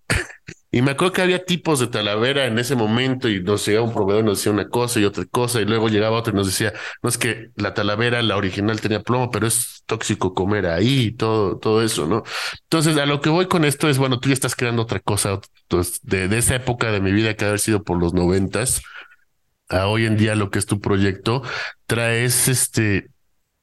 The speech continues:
o-, u-, otro producto que obviamente tienen otras líneas de, de, de seguridad y demás, pero ¿cuál sería el reto para la Talavera?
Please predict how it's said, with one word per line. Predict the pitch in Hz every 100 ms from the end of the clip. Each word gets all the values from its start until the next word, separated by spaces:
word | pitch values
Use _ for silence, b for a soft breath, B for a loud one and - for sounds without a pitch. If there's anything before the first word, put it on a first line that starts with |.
| _
o-, | - - -
u-, | 85 123
otro | 139 123
producto | 117 117 120 127
que | -
obviamente | 113 110 110 107
tienen | - 110 107 107
otras | 104 104 101
líneas | 107 107 95
de, | 92 101
de, | 101 -
de | 95
seguridad | 95 98 95 104 113
y |
demás, | 104 101 110
pero | 123 113 -
¿cuál | 143
sería | 156 143
el | 139
reto | 127 127 131
para | 117 95
la | 92 92
Talavera? | 95 92 101 107 107